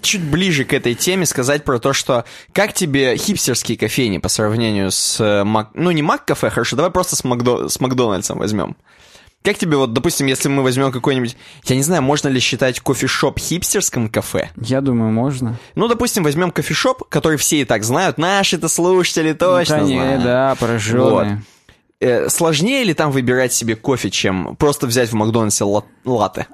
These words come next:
Speaker 2: У них в кофешопе хорошее меню. Там все очень наглядно, рядом в стаканах нарисовано и показано. Не разберется только дебил.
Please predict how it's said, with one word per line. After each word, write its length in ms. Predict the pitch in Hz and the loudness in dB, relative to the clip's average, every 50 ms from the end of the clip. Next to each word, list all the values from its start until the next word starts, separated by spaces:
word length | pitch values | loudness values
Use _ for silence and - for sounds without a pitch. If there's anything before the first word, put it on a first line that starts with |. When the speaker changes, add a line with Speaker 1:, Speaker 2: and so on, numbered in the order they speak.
| - - | -14 -4
Speaker 2:
У 140 | - 143 147 | -2 0 2
них 260 | 170 190 214 202 - | 2 2 2 0 -2
в 80 | - - | -4 -2
кофешопе 520 | - 180 170 139 - - - 202 202 165 | 0 0 0 0 0 0 0 0 0 -2
хорошее 560 | 143 - - 135 131 139 127 - - 117 104 107 | -4 -2 -2 0 0 0 -2 -2 -2 -2 -2 -2
меню. 360 | 104 101 101 104 107 - 120 - _ _ _ _ _ _ _ - | -2 -2 -2 -4 -6 -8 -10 -14 _ _ _ _ _ _ _ -2
Там 240 | 151 156 170 160 - _ | 0 0 0 -2 -4 _
все 240 | - - - 165 170 | -6 -2 0 2 2
очень 320 | 180 175 165 - - 139 127 | 2 2 2 0 0 0 2
наглядно, 580 | 127 127 117 120 131 160 185 196 180 143 107 - | 2 0 0 2 2 2 2 2 0 -2 -2 -2
рядом 400 | - 120 139 151 151 127 117 107 | 0 0 2 2 2 0 0 -2
в 60 | - | -2
стаканах 580 | - - - 127 - - 147 143 131 117 110 - | -4 -4 -4 -4 0 0 0 2 2 0 0 0
нарисовано 760 | 120 117 110 117 110 - - 151 165 170 147 123 98 - - - - | -2 0 0 0 0 0 2 2 2 2 2 0 -2 -4 -6 -10 -6
и 80 | - 120 | -6 -6
показано. 720 | - - 127 - - 123 113 104 95 - - - 113 117 _ _ _ _ _ _ _ _ _ _ _ _ _ - | -2 -2 -4 -2 0 0 0 0 -2 -6 -8 -10 -12 -12 _ _ _ _ _ _ _ _ _ _ _ _ _ -4
Не 140 | - 123 135 | 0 2 2
разберется 540 | 139 147 131 127 135 143 175 196 185 - 135 | 2 2 2 2 2 2 2 2 0 -2 -2
только 220 | - 147 - 139 | -2 0 0 0
дебил. 560 | 117 107 110 117 123 123 120 120 98 87 - | -4 -2 -4 -4 -2 0 0 0 0 0 -4